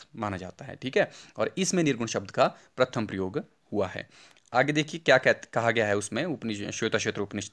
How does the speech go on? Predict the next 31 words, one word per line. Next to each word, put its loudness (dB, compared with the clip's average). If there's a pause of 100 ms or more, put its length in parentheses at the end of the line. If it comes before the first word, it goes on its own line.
में 0 (360)
ये -8
कहता 4
है 4
कि -2
"एको 4
देवा 4
सर्वभूतेषु 0
गूढ़ -2
सर्वव्यापी 0
सर्वभूतांतरात्मा 0 (420)
कर्माध्यक्ष 6
सर्वभूतादिभासः 4
साक्षी 0
चेताव 2
केवलो -2
निर्गुणश्च।" -6 (540)
मतलब 2
कहने 0
का 4
अभिप्राय 4
ये -2
है -4
कि -2
निर्गुण 2 (100)
उस 0
अद्वितीय 2
देव 0
का 0
विशेषण 0
है -2